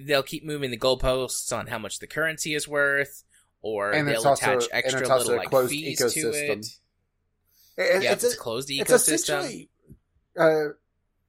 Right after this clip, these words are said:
Speaker 2: uh, a free-to-play game with extra steps.
Speaker 1: Yeah. So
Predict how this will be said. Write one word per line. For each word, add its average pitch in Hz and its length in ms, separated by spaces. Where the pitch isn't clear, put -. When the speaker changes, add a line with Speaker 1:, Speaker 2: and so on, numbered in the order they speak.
Speaker 2:
uh, 147 340
a 135 180
free-to-play 160 460
game 131 400
with 120 200
extra 123 320
steps. - 680
Speaker 1:
Yeah. 95 220
So 98 460